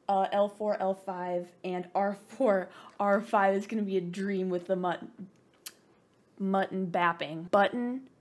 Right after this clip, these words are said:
mapping. I've been doing this far too, far too much. I need to just kinda chill and, like, think before I speak.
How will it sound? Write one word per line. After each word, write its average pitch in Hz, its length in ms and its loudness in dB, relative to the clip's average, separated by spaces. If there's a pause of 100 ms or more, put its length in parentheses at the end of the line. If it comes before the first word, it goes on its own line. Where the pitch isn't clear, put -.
(200)
mapping. 175 640 0
I've 180 180 -6
been 185 140 -4
doing 180 300 -2
this 175 300 -6 (1000)
far 170 220 -2
too, - 420 -10
far - 180 -6
too - 160 -12
much. - 280 -12
I 190 80 -2
need 208 200 -2
to 254 60 -10
just 233 240 -10
kinda 175 380 -4 (180)
chill 160 520 -4
and, 170 140 -6
like, - 240 -10
think 165 240 -8
before - 280 -12
I - 80 -8
speak. - 500 -18